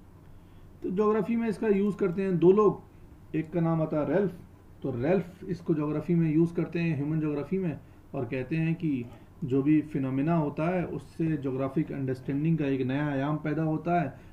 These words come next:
और वो systematic reflection on the elements and notion which characterize the nature of an, an entity within its empirical domain। तो वो बताते हैं कि भैया empirical domain में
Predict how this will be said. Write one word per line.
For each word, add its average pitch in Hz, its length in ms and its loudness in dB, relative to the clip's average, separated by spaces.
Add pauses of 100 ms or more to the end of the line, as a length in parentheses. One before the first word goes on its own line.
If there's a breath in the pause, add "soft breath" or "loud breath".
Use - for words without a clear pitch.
(100)
और 127 180 -6
वो 143 440 0
systematic 127 600 -6 (220)
reflection 131 680 -2
on 147 160 -2
the 139 60 -2
elements 160 400 0
and 135 280 -2
notion 147 300 0
which 139 160 -4
characterize 147 500 -2
the 143 100 -2
nature 143 400 -2
of 147 120 -4
an, 131 120 -4 (160)
an 139 120 -2
entity 135 460 -2
within 143 320 -2
its 170 140 -10
empirical 131 500 -4
domain। 143 240 0 (520 loud breath)
तो 262 80 -2
वो 233 180 2
बताते 190 400 0
हैं 190 160 -2
कि 175 80 0
भैया 165 260 4
empirical 151 400 -2
domain 143 320 -2
में 156 400 -2